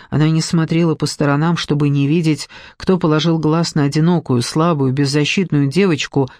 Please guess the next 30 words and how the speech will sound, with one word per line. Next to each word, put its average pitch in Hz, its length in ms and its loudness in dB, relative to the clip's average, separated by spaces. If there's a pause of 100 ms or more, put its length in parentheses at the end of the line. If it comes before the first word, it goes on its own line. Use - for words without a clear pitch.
с - 160 -10
вкусным 190 600 0
гусём. 156 540 -2 (840)
Время 151 420 2
тянулось 143 560 -2
медленно. 127 640 0 (480)
Снова 170 600 2
и 156 80 0
снова 165 440 0
Мошка 156 400 0
собирала 147 500 0
в 131 120 -8
кулак 151 420 -2
хладнокровие 156 1040 0 (380)
и 123 80 -4
пробовала 156 580 2
выдавить 143 540 0
из 147 160 0
мозгов 156 480 0
хоть 165 240 -2
бы 151 200 -2 (100)
подобие 151 500 2
плана — 139 580 -2 (420)
Но 139 160 0
перед 143 240 -2
глазами 147 540 0
вставал 143 480 0
распростёртый 139 880 -2
пол 143 200 -2
беды 151 500 0